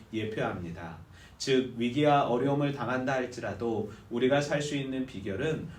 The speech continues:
오직 예수님을 바라볼 때입니다. 하지만 모세가 만든 노뱀은 백성들로 하여금 우상 숭배의 대상이 되었고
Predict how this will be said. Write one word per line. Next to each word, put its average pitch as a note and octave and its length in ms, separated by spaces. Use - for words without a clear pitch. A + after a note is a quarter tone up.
오직 A#2+ 440
예수님을 B2+ 600
바라볼 A#2+ 480
때입니다. E2+ 640
하지만 C#3 460
모세가 B2 400
만든 A#2 480
노뱀은 G#2 640
백성들로 C#3+ 580
하여금 B2 600
우상 C3+ 320
숭배의 C#3 460
대상이 A#2+ 460
되었고 G2 720